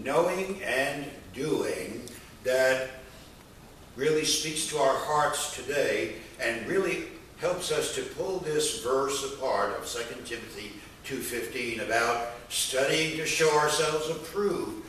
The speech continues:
a workman that doesn't need to be ashamed, rightly dividing the word of truth? How do we put this in street clothes so that we can wear it? Well, as a Christian, living the life of a disciple of Christ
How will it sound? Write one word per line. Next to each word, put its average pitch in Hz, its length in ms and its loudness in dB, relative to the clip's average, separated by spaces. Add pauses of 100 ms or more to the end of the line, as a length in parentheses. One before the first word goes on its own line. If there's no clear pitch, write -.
(120)
a 127 100 2
workman 135 440 2
that 135 140 -2
doesn't 139 280 -2
need 139 140 -2
to 139 120 -8
be 147 60 -8
ashamed, 170 560 -4 (160)
rightly 131 400 0
dividing 120 440 -2
the 117 120 -6
word 117 180 -4
of 120 80 -10
truth? - 400 -10 (340)
How 175 280 4
do 190 120 0
we 196 100 -2
put 180 380 -6
this - 600 -4 (320)
in 131 140 -6
street 127 440 -4
clothes - 400 -4
so 113 140 -6
that 110 180 -4
we 110 100 -8
can 107 220 -10
wear 107 220 0
it? - 180 -8 (1200)
Well, - 140 4
as - 200 4
a 208 100 2
Christian, - 680 2 (140)
living 196 300 2
the 180 60 2
life 156 380 0
of 131 80 -4
a 131 80 0
disciple 139 560 -2
of 139 160 -4
Christ - 640 0